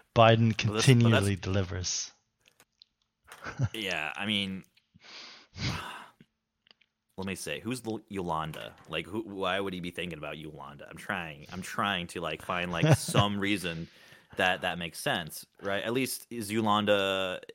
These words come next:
Speaker 2: somebody else?
Speaker 1: Here's what Bi-, here's what Biden said. "This morning I had the honor of meeting with Alexei Navalny's wife and daughter, and to state the obvious, he was a man of incredible courage,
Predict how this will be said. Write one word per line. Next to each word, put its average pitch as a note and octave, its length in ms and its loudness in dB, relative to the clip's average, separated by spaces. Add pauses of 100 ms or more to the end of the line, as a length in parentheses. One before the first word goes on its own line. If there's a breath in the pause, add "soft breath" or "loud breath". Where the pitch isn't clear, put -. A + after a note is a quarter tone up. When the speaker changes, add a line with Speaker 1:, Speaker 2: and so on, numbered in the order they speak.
(340)
Speaker 2:
somebody F2+ 1040 -6
else? E2 320 -6 (420 loud breath)
Speaker 1:
Here's C3 200 8
what A#2+ 140 10
Bi-, C3 120 8
here's B2+ 180 10
what A#2+ 120 10
Biden A2+ 280 10
said. G#2+ 300 8 (1300 loud breath)
"This B2+ 240 8
morning D3+ 320 12
I C3+ 60 12
had B2 180 10
the B2 120 4
honor B2+ 240 10
of G#2 120 4
meeting B2 300 6
with G#2+ 120 4
Alexei G#2+ 360 4
Navalny's G#2+ 560 6
wife G#2 540 2 (100)
and G2 160 0
daughter, G#2+ 520 -2 (140)
and G#2+ 160 0
to G#2+ 80 -2
state C3+ 260 6
the D3 100 6
obvious, A#2+ 600 6
he A2 160 0
was G2+ 160 0
a G2 60 0
man A2+ 300 2
of A2 80 0
incredible D#3 680 6
courage, G2 760 4